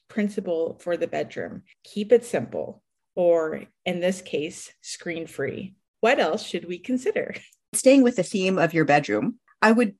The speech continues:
Speaker 2: say try to make it as peaceful and comfortable as possible. Buy the best mattress, bedding, and pillows you can afford. Make your room feel tranquil.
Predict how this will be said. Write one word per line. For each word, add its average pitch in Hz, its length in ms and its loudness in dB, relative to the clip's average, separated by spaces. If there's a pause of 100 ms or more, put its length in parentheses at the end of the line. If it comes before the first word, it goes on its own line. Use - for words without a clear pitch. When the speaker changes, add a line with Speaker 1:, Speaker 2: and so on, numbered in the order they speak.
Speaker 2:
say 185 260 0
try 269 280 -4
to 330 120 -2
make 233 240 2
it 220 180 2
as 156 200 0
peaceful 202 540 0
and 175 120 -2
comfortable 156 580 0
as - 100 0
possible. - 540 -2 (340)
Buy 175 200 8
the 190 100 2
best 190 280 2
mattress, 160 580 0
bedding, 156 500 4
and 156 140 0
pillows 143 520 0
you 143 120 0
can 135 140 -2
afford. - 400 -4 (280)
Make 262 240 6
your 294 100 8
room 240 240 6
feel 208 300 2
tranquil. - 760 0